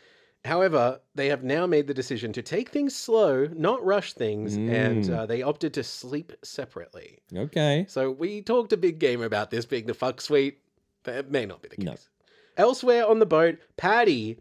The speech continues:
Speaker 1: is keeping Tyler, Moana, and Sari company in the hot tub,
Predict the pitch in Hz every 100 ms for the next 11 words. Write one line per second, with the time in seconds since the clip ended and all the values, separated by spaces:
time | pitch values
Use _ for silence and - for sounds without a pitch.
0 | _ - 151 - 165 160 143 135 - 147
1 | 170 185 190 190 160 147 139 139 135 131
2 | 131 123 - - 127 127 120 113 113 -
3 | 135 135 113 107 107 120 113 - 139 -
4 | 107 92 90